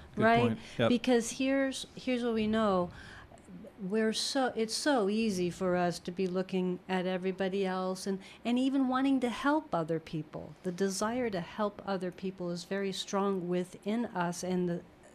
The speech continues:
Speaker 2: the notion of focusing on our own selves can feel selfish.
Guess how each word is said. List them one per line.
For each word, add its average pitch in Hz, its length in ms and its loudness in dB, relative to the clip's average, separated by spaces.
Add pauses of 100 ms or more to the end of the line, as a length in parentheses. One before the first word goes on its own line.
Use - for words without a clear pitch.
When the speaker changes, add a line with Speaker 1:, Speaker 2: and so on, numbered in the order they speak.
Speaker 2:
the 180 120 -2
notion 190 720 0 (420)
of 196 140 -4
focusing 220 720 0
on 175 160 2
our 170 200 2
own 185 260 0
selves 175 680 -2 (220)
can 196 160 0
feel 185 400 -2 (320)
selfish. - 960 -4